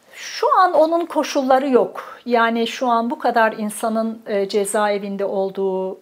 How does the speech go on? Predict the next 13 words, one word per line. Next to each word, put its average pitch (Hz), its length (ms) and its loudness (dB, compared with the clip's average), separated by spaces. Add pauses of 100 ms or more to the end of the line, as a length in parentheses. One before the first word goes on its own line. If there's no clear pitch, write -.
(140)
işte, - 260 -8
e, 185 580 -4
siyasetçilerin 190 1200 -4
cezaevinde 190 680 -6
olduğu, 185 600 -6
kayyumların 190 720 -6
belediyelerde 185 760 -2
olduğu, 185 720 -4 (260)
siyasetçilerin 220 1080 -2 (100)
istediği 208 460 -6
gibi 208 180 -6
siyaset 196 640 -4
yapamadığı, 185 800 -6